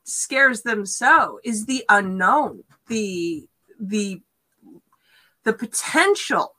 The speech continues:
I think, is, while I grasp onto it for every breath I'm worth, for most people, that's hard.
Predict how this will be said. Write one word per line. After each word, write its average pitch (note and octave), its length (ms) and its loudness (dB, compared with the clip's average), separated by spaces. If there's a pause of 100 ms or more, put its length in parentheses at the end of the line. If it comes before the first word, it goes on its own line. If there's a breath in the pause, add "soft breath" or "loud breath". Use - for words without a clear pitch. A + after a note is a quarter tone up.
(140)
I G3 140 2
think, F3 500 -10 (480)
is, A3 680 -4 (280)
while G#3+ 340 6
I A#3 440 8 (180)
grasp G#3+ 540 6
onto C4 520 6
it F3 180 -8 (140)
for F3 540 -4 (320)
every A3+ 340 2
breath A3+ 440 4
I'm G3+ 460 2
worth, A#3+ 480 4 (480 soft breath)
for A3+ 140 -6
most C#4 320 0
people, C#4+ 220 -6
that's A#3 220 0
hard. A#3+ 420 4